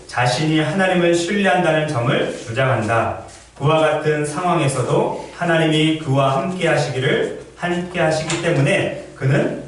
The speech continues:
평안할 수가 있다라고 그렇게 이야기를 했습니다. 그리고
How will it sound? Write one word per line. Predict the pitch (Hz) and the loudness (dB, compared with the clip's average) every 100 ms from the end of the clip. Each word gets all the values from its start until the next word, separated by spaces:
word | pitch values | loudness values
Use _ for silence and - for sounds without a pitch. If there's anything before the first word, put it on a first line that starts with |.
| - | -8
평안할 | - 214 202 185 | 0 2 4 2
수가 | - 170 | 0 0
있다라고 | 135 - - 135 127 104 - - - - 110 104 110 113 - - - - | 0 0 2 2 2 0 -6 -12 -20 -12 -8 -6 -2 -2 -2 -6 -14 -8
그렇게 | 123 127 - 120 - - 95 | -2 -2 -2 -4 -4 -6 -8
이야기를 | 98 113 113 | -4 -4 -2
했습니다. | 131 - 110 98 92 90 - - - - - | -4 -6 -8 -8 -8 -12 -14 -20 -20 -20 -6
그리고 | 139 139 170 - - | -2 2 2 2 -2